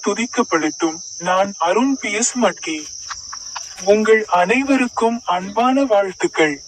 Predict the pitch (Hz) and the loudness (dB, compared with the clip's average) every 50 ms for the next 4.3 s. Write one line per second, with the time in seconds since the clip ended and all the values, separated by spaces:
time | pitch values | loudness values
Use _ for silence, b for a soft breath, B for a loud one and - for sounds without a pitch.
0 | - B B B B B - 175 185 202 226 262 277 277 294 277 277 285 277 254 | -20 B B B B B -6 0 2 4 4 4 2 2 2 2 2 2 -2 -4
1 | 254 240 - - 254 226 196 196 214 233 233 254 247 - - 247 226 202 190 208 | -6 -4 -2 0 2 4 4 4 2 2 2 2 0 2 0 -2 -2 0 0 0
2 | 208 220 220 208 185 185 190 190 190 190 202 208 220 226 226 - 196 185 185 - | 0 0 0 0 2 2 2 2 2 0 0 0 0 -2 -2 0 0 0 0 -2
3 | - - 240 254 262 254 262 233 254 247 208 180 175 180 180 190 185 175 165 160 | -4 2 2 2 4 4 2 2 2 2 2 4 2 4 4 2 2 2 2 0
4 | 156 156 156 180 208 | 0 2 2 0 0